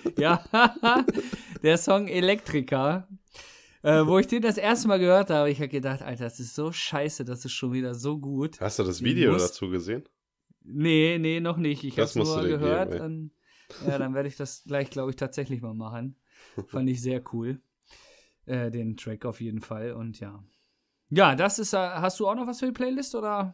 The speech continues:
Speaker 1: reicht das?
Speaker 2: Ich hab gar nichts, nee.
Speaker 1: Ich
Speaker 2: Das
Speaker 1: hab gar
Speaker 2: reicht.
Speaker 1: nichts. Aber ich glaube, wie schon gerade angekündigt, äh, du wirst ein, ein, ein Filmzitate-Rätsel haben, richtig?
Speaker 2: Das ist richtig.
Speaker 1: Das ist
Speaker 2: Wie kommst
Speaker 1: richtig.
Speaker 2: denn
Speaker 1: Dann
Speaker 2: darauf?
Speaker 1: hau.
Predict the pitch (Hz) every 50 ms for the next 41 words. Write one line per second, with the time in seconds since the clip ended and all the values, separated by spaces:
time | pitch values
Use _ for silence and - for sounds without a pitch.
0 | _ _ _ - 139 123 117 - 123 - - - - _ _ - - - - 104
1 | - - 113 104 - - - 78 85 87 87 85 80 82 - - - - 80 80
2 | 87 85 - _ _ _ _ _ _ _ _ _ _ _ _ _ _ _ _ _
3 | _ - 107 107 107 98 98 98 - 82 80 87 104 107 107 - - - - _
4 | - 165 185 202 185 147 135 139 151 175 190 202 190 - _ _ _ _ _ _
5 | _ _ _ _ _ _ - 139 - - 156 165 175 190 202 214 226 233 233 262
6 | - - 151 147 170 170 175 165 127 - - 175 165 156 151 160 160 160 165 -
7 | 151 160 165 160 - - 170 165 170 156 - - 160 156 151 147 151 143 143 143
8 | 139 139 151 160 156 - - - 139 139 139 135 131 131 - 127 127 123 123 120
9 | - - 120 120 117 123 - - 277 294 - - - - 117 113 - 120 113 120
10 | 113 - - 113 110 113 110 107 110 113 110 123 127 123 - - 214 254 254 -
11 | - _ _ _ _ _ _ _ _ _ - _ - 87 - - - 104 104 -
12 | - 131 147 170 - - 175 151 113 95 - - _ _ _ _ _ - - -
13 | - - _ _ _ _ _ _ 135 139 143 135 - - - - - 151 151 156
14 | 127 - - 131 143 175 170 - - 170 156 151 131 - 98 107 147 135 131 127
15 | 123 - 117 - 123 135 143 156 165 165 160